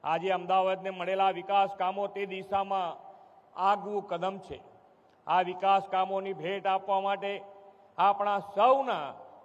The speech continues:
લાડીલા સાંસદ અને કેન્દ્રીય ગૃહ સહકારિતા મંત્રી આદરણીય અમિતભાઈ શાહનો પુનઃ આભાર માનીને વિરમું છું.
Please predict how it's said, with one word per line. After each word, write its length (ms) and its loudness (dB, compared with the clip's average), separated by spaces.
લાડીલા 580 2
સાંસદ 560 0
અને 160 -4
કેન્દ્રીય 480 -4
ગૃહ 200 -4
સહકારિતા 560 -2
મંત્રી 540 -8
આદરણીય 460 0
અમિતભાઈ 460 -2
શાહનો 540 2
પુનઃ 200 2
આભાર 380 2
માનીને 440 -6
વિરમું 380 -8
છું. 320 -8